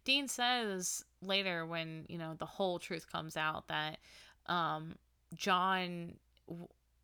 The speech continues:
you know, acted differently towards Dean after everything happened, and they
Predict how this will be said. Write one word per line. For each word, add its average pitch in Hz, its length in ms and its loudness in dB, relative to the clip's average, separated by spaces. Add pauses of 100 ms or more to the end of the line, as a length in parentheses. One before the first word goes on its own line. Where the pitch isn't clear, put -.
(760)
you 196 80 -8
know, - 280 -6 (400)
acted 208 380 10
differently 175 400 0
towards 160 320 -8
Dean 160 460 -4
after 160 720 4
everything 160 300 -2
happened, 156 520 -4
and 165 220 -4
they 165 220 0